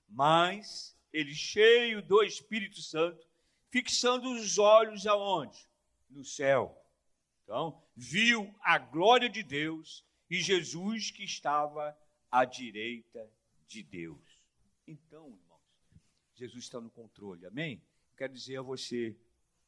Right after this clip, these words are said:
nessa, nessa noite, nós estamos encerrando o ano. Entre na presença de Deus, pedindo proximidade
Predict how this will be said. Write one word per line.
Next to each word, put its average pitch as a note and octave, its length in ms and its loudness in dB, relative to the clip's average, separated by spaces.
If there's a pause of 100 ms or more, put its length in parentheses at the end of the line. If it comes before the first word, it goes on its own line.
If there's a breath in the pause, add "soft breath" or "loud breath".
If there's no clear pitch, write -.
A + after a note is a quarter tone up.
(120)
nessa, G#2 720 -4 (160)
nessa A2+ 400 -10
noite, F#2+ 540 -18 (260)
nós A#2+ 180 -6
estamos C#3 440 -12
encerrando B2+ 640 -14
o G2 80 -14
ano. E2 260 -16 (800)
Entre F#3+ 540 -4
na D#3 220 -4
presença B2+ 760 -12
de G2+ 140 -18
Deus, G#2+ 640 -14 (320)
pedindo G#2 520 -10 (400)
proximidade B2+ 1000 -4